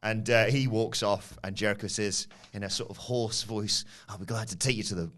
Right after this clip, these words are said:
woodshed and beat your spoiled brat asses. And by the way, I've got my own dressing room.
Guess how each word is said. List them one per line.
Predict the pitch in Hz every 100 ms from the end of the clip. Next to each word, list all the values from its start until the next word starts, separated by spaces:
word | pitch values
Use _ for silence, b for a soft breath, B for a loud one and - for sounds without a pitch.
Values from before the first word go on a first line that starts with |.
| - 110
woodshed | 143 - - 123 95
and | 175 -
beat | - 147
your | 101
spoiled | - - - 151 131 117
brat | 147 143 120 120
asses. | 123 120 95 87 B -
And | 170
by | 202 196
the |
way, | 196 165 135 - -
I've | 233
got | 277
my | 233 262 262
own | 247
dressing | 180 143 - 120
room. | 113 104 95 90